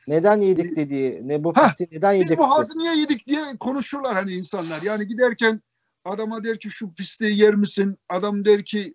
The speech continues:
Speaker 2: e, "Ye-, yersen şunu sa-, atımı sana vereyim." Birçok versiyonu var da meşhur versiyonunu söyleyeyim ben. "Bu pisliği yersen atımı sana vereyim." der. Adam oradaki hizmetçi yer, sonra atı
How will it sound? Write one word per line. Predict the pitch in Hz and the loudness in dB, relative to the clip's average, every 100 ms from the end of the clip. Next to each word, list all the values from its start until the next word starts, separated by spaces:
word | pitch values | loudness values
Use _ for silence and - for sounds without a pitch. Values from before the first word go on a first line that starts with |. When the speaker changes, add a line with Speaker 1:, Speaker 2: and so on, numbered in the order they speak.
| 175 | -8
Speaker 2:
e, | |
"Ye-, | 185 180 214 196 190 | -6 -4 -4 -4 2
yersen | 202 247 - 254 | 4 6 4 2
şunu | 233 247 | 0 -4
sa-, | - 226 | -4 -4
atımı | 214 - 254 254 | -4 -2 -2 0
sana | 220 240 220 | 0 2 2
vereyim." | 170 143 175 | 2 -2 -6
Birçok | 233 - 240 233 | -12 -12 -2 4
versiyonu | 220 - 220 254 | 4 2 -4 -4
var | 370 180 | -6 -6
da | 120 - _ _ - | -10 -12 _ _ -8
meşhur | 185 180 233 196 | -6 -6 -6 -4
versiyonunu | 190 214 196 220 | -4 -4 -6 -6
söyleyeyim | 180 147 143 147 | -4 -4 -6 -4
ben. | 226 269 _ _ _ _ _ _ | -4 -6 _ _ _ _ _ _
"Bu | 165 226 | -6 0
pisliği | 240 - 262 247 | 2 2 2 4
yersen | 277 294 254 | 4 2 0
atımı | 208 226 247 | 0 0 -4
sana | - 226 226 | -2 -2 0
vereyim." | 180 151 143 139 | -2 -2 -4 -6
der. | 160 262 254 - - - | -6 -8 -10 -20 -20 -8
Adam | 214 220 214 | -2 0 2
oradaki | 208 214 202 202 196 | 2 2 2 -2 -4
hizmetçi | 190 202 196 - 196 185 | -2 -2 -2 -4 -10 2
yer, | 190 180 190 - - | 6 6 2 -6 -12
sonra | - 196 185 185 | -6 -4 0 2
atı | 180 - 180 - 190 185 | 0 0 -4 -2 -2 -2